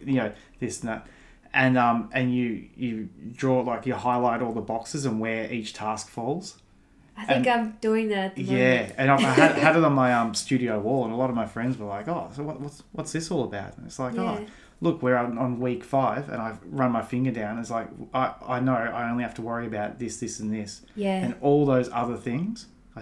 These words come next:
Speaker 1: don't even have to think about.
Speaker 2: They can wait.
Speaker 1: They can wait because, and, and
Speaker 2: Yeah.
Speaker 1: instead of, like, trying to go to bed every night with a, um, with two months of tasks in your head is, is impossible, you know.
Speaker 2: Oh, well, that means no sleep.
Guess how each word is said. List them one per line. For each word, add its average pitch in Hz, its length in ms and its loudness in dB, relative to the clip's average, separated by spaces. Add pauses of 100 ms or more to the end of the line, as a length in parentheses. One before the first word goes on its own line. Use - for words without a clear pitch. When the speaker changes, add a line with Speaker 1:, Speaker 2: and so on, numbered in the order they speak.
(120)
Speaker 1:
don't 123 260 2
even 110 160 -4
have 107 140 -6
to 107 80 -14
think 104 220 -8
about. 101 240 -6
Speaker 2:
They 98 120 -8
can 196 160 -8
wait. 190 420 -6
Speaker 1:
They 123 120 0
can 117 220 -2
wait 110 260 -2
because, 113 340 -2
and, 123 220 0
and 131 240 4
Speaker 2:
Yeah. - 80 0
Speaker 1:
instead 135 260 2
of, 123 80 4
like, 113 300 2 (440)
trying 139 240 4
to 127 60 4
go 127 60 6
to 117 80 0
bed 113 180 -2
every 123 220 2
night 113 260 2
with 113 180 -8
a, 110 160 -2
um, 104 320 -4 (120)
with 120 200 -4
two 131 200 0
months 117 280 -2
of 110 160 -4
tasks 107 420 -4
in 117 100 -4
your 110 100 -6
head 107 400 -8 (160)
is, 104 400 -10
is 117 160 -4
impossible, 104 640 -8 (220)
you 123 140 -4
know. 101 220 -6 (160)
Speaker 2:
Oh, 220 360 0 (220)
well, 220 180 -4
that - 280 -6
means 196 280 -6
no 196 220 -6
sleep. 202 460 -8